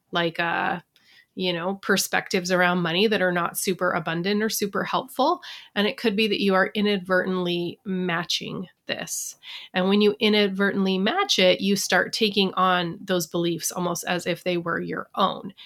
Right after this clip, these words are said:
And it's gonna feel kinda weird 'cause you're gonna be like, "Huh, this is weird. Like, last week I was fine with this, or the week before, I've been charging this for six months. Like, I was fine with this."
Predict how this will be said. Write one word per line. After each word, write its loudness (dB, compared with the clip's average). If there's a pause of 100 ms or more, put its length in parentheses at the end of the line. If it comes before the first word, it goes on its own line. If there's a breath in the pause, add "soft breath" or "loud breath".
(380 loud breath)
And 2
it's -2
gonna 4
feel 2
kinda 0
weird 2
'cause 0
you're 2
gonna 4
be 4
like, 2
"Huh, 2
this 0
is -4
weird. 2
Like, -4 (440)
last 0
week 0
I 4
was 0
fine 2
with -4
this, -6
or -4
the -6
week 2
before, 4
I've 2
been 6
charging 4
this 0
for -4
six -6
months. 0
Like, -4
I 0
was -6
fine 2
with -2
this." -8